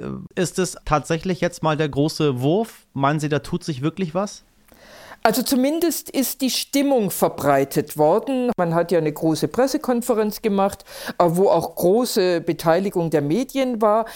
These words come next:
Speaker 2: Also da hat man schon diese Stimmung verbreitet, hat aber dann gleichzeitig natürlich sowohl Scholz als auch Habeck haben natürlich dann ihre Ausführungen damit gestartet, zu sagen,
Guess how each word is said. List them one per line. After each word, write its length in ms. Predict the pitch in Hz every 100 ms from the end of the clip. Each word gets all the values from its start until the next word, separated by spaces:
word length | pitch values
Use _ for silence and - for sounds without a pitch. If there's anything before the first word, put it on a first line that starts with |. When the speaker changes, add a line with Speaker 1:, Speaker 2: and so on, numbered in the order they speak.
| - -
Speaker 2:
Also 240 | 190 185
da 380 | - 170 175 247
hat 160 | 254 262
man 160 | 240
schon 240 | 220 285 294
diese 240 | 294 285
Stimmung 500 | - - 277 277 269
verbreitet, 800 | - 254 - 175 190 240 269 254
hat 180 | 240 233
aber 200 | 208 220
dann 240 | 220 202
gleichzeitig 600 | 196 185 226 - 214 202 202
natürlich 480 | 196 196 202 185
sowohl 340 | - 170 180 185
Scholz 380 | - 202 214 -
als 200 | 170 180
auch 180 | 170 160
Habeck 460 | 165 190 214 - - - 240 -
haben 180 | 208
natürlich 580 | 214 190 - 254 269 262
dann 220 | 208 202
ihre 220 | - 196 175
Ausführungen 540 | 233 - 220 202 190
damit 360 | 165 175 226 -
gestartet, 560 | 226 - 214 208 208
zu 100 | -
sagen, 460 | 202 185 180 196